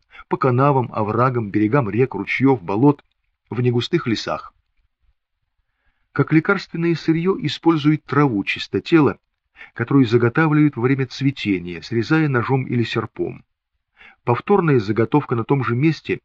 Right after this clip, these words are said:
рекомендуется не раньше, чем через два года. Сушат траву под навесом с хорошей вентиляцией,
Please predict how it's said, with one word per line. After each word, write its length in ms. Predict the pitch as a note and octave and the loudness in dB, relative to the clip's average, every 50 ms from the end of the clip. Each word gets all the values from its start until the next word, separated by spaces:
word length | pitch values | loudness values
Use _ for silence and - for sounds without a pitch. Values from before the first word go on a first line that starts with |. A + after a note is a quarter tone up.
| _ | _
рекомендуется 800 | - A#2+ A#2 A2+ - C3 C3 B2+ B2+ C3 D3 E3 D#3 C#3+ - C3+ | -6 -4 -4 -2 -2 -2 -2 -2 -2 0 0 0 0 -2 -4 -4
не 120 | B2 A#2+ B2 | -2 -2 0
раньше, 320 | C#3+ D3+ D3+ C#3 - C3 | 0 0 -2 -2 -6 -10
чем 220 | - - C3 A#2+ | -8 -8 -8 -6
через 260 | A#2 - B2+ B2+ A#2+ G#2+ | -4 -4 -2 -2 -2 -2
два 180 | A2+ B2 A#2+ | 0 -2 -2
года. 340 | G2 E2+ F2 E2+ D#2 E2+ - _ _ _ _ _ _ _ _ _ _ _ _ - - - - _ _ _ _ _ _ _ _ _ _ _ | -2 -2 -6 -6 -6 -10 -16 _ _ _ _ _ _ _ _ _ _ _ _ -20 -20 -20 -20 _ _ _ _ _ _ _ _ _ _ _
Сушат 500 | - - - G3 F#3+ - - F#3+ - _ | -10 -6 -2 -2 0 0 0 -2 -4 _
траву 300 | - - C#3+ D3+ D3+ E3+ | -2 2 2 2 2 2
под 260 | E3 - E3+ D3+ C3+ | 0 0 0 0 2
навесом 600 | B2+ C#3 C#3 B2 G2+ G2+ G#2+ F#2+ - - A#2 G#2 | 2 2 2 2 2 0 -2 -2 -4 -6 -8 -8
с 80 | - - | -8 -10
хорошей 380 | - - A#2+ C3+ - - A#2 G#2 | -4 0 0 0 2 0 -2 -2
вентиляцией, 720 | G#2 G2+ F#2+ - A2+ C3 C#3+ C#3 - - C3+ B2+ A#2+ A#2 | -4 -6 -4 -2 0 2 2 0 0 -2 -2 -2 -2 -4